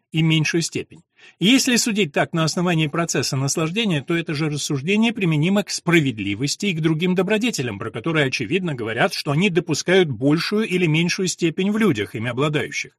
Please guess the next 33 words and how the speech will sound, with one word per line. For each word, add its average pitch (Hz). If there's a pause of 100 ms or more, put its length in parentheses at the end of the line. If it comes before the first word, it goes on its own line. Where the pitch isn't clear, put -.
(100)
Ведь 208
бывают 254
же 180
люди 202 (220)
более 160
справедливые 208
и -
более 196
храбрые, 151
чем 107
другие. 107 (360)
И -
ведь 180
бывает 160
же 180
большая 156
и 156
меньшая 147
степень 143
справедливого 135 (220)
и 175
благоразумного 139
образа 160
действий. 180 (640)
Если 233
так 165
судят 165
на 156
основании 170
самих 147
наслаждений, 139
то, 175
пожалуй, 196